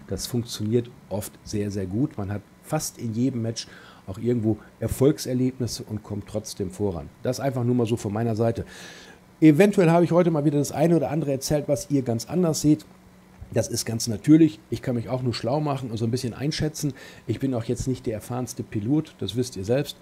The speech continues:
Ich gucke immer, was kann ich als Anfänger am besten mit so einem Flugzeug anstellen. Wenn ihr andere Tipps habt, andere Einsatzmöglichkeiten,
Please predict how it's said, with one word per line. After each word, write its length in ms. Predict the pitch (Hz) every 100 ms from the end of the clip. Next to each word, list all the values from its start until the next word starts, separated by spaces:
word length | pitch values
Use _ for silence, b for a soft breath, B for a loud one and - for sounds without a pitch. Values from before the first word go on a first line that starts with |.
| B B -
Ich 120 | 123
gucke 200 | 135 -
immer, 220 | 127 120
was 220 | 127 -
kann 160 | - 113
ich 220 | 143 147
als 160 | 143 -
Anfänger 500 | 131 135 139 131 120
am 100 | 104
besten 300 | 113 - -
mit 120 | 107
so 120 | -
einem 160 | 92 95
Flugzeug 440 | - 110 - 92 -
anstellen. 500 | 139 156 - 139 139 B B B B -
Wenn 140 | 131
ihr 140 | - -
andere 280 | 196 190 190
Tipps 300 | 190 190 170
habt, 200 | 165 -
andere 280 | 147 135
Einsatzmöglichkeiten, 1160 | - 185 175 160 151 151 143 127 - 131 135